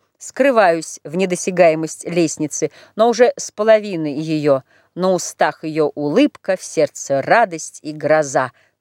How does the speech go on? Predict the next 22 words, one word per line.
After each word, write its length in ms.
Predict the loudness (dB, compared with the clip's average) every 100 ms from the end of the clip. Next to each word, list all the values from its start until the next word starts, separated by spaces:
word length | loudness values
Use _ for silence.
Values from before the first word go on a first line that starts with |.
| _ _ _
Та-та-та-та-та-та-та. 2250 | 0 0 -6 _ -18 -18 _ _ -2 -2 -6 -8 -8 -8 -6 -6 -6 -6 -6 -6 _ -6 -6 _ _ _ _ _ _ _ -4
Он 220 | -4 -4
глядит 540 | -6 -6 -2 -2 -4 -6
в 40 |
её 180 | -2 -2
глаза. 420 | 0 -2 -2 -6 _ _ _ _ _ _ _ -4
Так 300 | -4 -4 _
из-под 520 | -16 -14 -16 -10 -10 -10 _
самого 640 | _ -10 -2 0 0 0
метронома, 680 | -2 -4 -2 -2 0 -2 -4 -10 -18 -14
из-под 380 | -10 -2 -2 -2
самого 400 | 0 2 2 0
его 360 | 0 2 2 _ _ _
полированного 800 | -2 2 4 4 4 0 0 2
носа 420 | 4 2 0 -4 _ _ -8
лились 500 | -2 2 2 0 -2
на 100 | 0
меня 340 | 2 2 0 -2
потоки 480 | -10 -4 -6 -6 -12
самой 500 | -8 -2 0 0 -4
бестактной 1080 | -2 -2 -2 -14 -8 -8 -8 _ -10 -6 -4
лирики. 540 | -6 -8 -12 -18